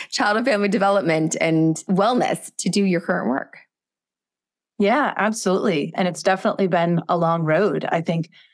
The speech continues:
Speaker 2: you know, from the time of being a young child that I knew I was meant to connect with people, um, you could say serve them, help them,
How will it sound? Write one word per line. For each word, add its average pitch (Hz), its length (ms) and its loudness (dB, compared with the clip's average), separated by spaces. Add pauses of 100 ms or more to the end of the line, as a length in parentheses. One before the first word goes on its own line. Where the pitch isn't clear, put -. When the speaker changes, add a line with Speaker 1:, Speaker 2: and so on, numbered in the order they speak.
(120)
Speaker 2:
you 180 120 0
know, 160 180 2
from 180 220 -2
the 170 80 2
time 180 260 0
of 170 100 0
being 170 460 0
a 165 80 2
young 160 300 2
child 165 580 0
that 156 140 0
I 156 100 2
knew 170 300 2
I 156 160 2
was 160 160 -2
meant 165 300 -2
to 156 400 2 (300)
connect 170 380 0
with 170 180 -2
people, 302 460 0 (340)
um, 165 360 2
you 170 100 2
could 165 220 -2
say 160 400 2
serve 185 500 0
them, 190 420 2
help 175 420 -2
them, 175 500 2